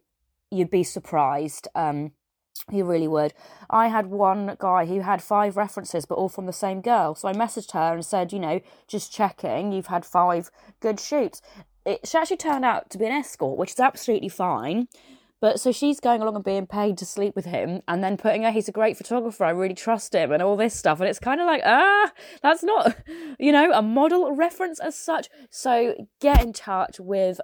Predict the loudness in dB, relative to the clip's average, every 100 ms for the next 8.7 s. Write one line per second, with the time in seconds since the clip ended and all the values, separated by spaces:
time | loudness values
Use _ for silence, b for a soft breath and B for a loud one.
0 | -2 0 2 4 2 2 0 -2 -4 -6
1 | -6 -6 -6 -4 0 -2 -2 -8 -4 -6
2 | -6 -10 -2 -2 -2 B B -10 -2 2
3 | 2 0 -6 -4 -4 -4 -10 -10 -2 2
4 | 2 2 -2 -4 -2 -2 -2 -4 -6 -4
5 | -4 -4 -6 -8 -6 -6 -6 -4 -4 -4
6 | -4 -4 -4 -4 -8 -10 -8 -8 -8 -6
7 | -8 -8 B B -8 -6 -2 -2 -2 -2
8 | -2 -2 -2 0 2 4 2